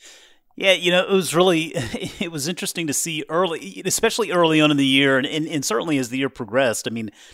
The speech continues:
we saw, uh, we saw a lot of those real estate investment trusts really taking it on the chin, and, and a lot of that was because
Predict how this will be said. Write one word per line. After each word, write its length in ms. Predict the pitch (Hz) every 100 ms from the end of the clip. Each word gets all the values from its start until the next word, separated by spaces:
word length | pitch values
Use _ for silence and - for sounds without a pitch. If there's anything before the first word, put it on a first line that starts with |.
| - -
we 180 | 127
saw, 640 | 127 - 160 160 147 131 110 -
uh, 140 | 117 -
we 140 | 151 147
saw 240 | - 131
a 40 |
lot 200 | 117 139
of 80 | 147
those 160 | 120 98
real 180 | 113 107
estate 240 | - 117
investment 380 | 107 107 117 90
trusts 400 | - 110 104 - 139
really 480 | 120 190 180 143
taking 440 | 113 - 143 135 123
it 80 | 110
on 100 | 101
the 80 |
chin, 420 | 101 - 190 175 135
and, 160 | 120
and 120 | 135 127
a 40 |
lot 220 | 131 170
of 60 | 156
that 120 | 156
was 140 | 135
because 460 | 110 123 151 131 -